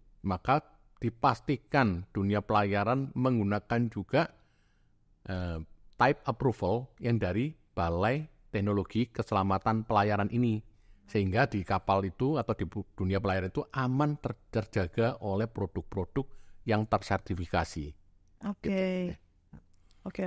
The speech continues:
Speaker 2: oke.
Speaker 1: Ya.
Speaker 2: Jadi sudah ter-, S N I dan sudah tersertifikasi untuk apar Marine, Servo Marine ini ya, Pak, ya?
Speaker 1: Betul.
Speaker 2: Baik, sepertinya itu sudah menjawab semua pertanyaan nih, Pak, tentang, eh, pentingnya apar di dunia pelayaran,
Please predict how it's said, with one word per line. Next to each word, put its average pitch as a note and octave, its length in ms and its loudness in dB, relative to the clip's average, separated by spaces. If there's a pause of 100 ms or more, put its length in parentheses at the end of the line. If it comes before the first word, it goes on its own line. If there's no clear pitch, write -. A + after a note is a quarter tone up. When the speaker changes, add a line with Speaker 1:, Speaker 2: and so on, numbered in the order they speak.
Speaker 2:
oke. E3+ 80 -6
Speaker 1:
Ya. - 80 -8 (180)
Speaker 2:
Jadi G3 120 0 (340)
sudah E3 180 0
ter-, F#3+ 180 -2
S - 200 -6
N F3+ 120 -2
I G3+ 120 -2
dan F3+ 200 -2
sudah F3 200 -2
tersertifikasi E3 920 -4
untuk E3 200 -4
apar D#3 280 -4
Marine, E3+ 640 -2 (280)
Servo A#3+ 640 2
Marine G#3 640 0
ini F#3 280 -2
ya, D3 80 -4
Pak, D3 160 -10
ya? B2+ 120 -14
Speaker 1:
Betul. C#2 100 -10 (460)
Speaker 2:
Baik, G3+ 260 0 (540)
sepertinya C4 580 2 (460)
itu C4 240 0
sudah C4 240 2
menjawab B3 680 4
semua A#3+ 680 2
pertanyaan A#3+ 580 -2
nih, B3+ 160 0
Pak, C4+ 280 2
tentang, A3 720 0
eh, G#3+ 240 0
pentingnya G#3+ 720 0
apar G#3 320 -2
di G#3 560 0
dunia G3+ 320 0
pelayaran, G3 800 0